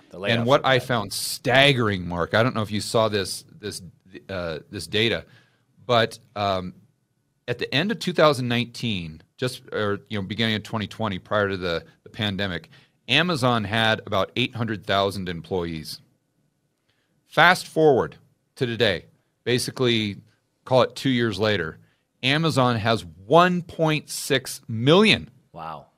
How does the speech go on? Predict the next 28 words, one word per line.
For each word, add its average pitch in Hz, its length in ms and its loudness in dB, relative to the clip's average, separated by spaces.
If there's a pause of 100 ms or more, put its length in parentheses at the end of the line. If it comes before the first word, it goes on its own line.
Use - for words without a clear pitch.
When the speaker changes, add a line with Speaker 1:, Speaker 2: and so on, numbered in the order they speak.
Speaker 2:
They've 135 240 2
literally 139 720 6
doubled 120 640 4 (300)
their 123 120 2
workforce. 117 580 0
They've 120 140 0
increased 156 520 0
it - 120 -2
by 113 160 2
one 117 420 2
hundred 156 580 -2
percent. 123 520 -2 (680)
Why? 143 500 6 (500)
Because 127 520 4
we 120 120 -2
had 123 120 4
all 131 80 2
the 139 80 0
stimmy 170 460 0
checks. - 480 -2
We 117 80 -2
had 117 140 0
all 135 320 2
of 123 180 -4
this, 120 260 -4 (280)
these 117 280 -2
government 143 480 2
distortions 110 880 -2